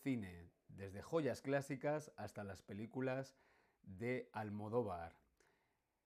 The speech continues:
Cien más una. Sí,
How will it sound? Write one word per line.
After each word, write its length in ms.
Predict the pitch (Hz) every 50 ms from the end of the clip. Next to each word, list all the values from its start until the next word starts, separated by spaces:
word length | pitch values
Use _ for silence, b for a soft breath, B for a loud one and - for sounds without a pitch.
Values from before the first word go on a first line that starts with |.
| _ _ _ _ - - -
Cien 420 | 147 160 170 170 170 175 160 - -
más 400 | 110 110 135 147 160 156 151 - - -
una. 440 | 143 170 175 143 117 98 90 87 - _ _
Sí, 360 | - - 156 190 180 135 -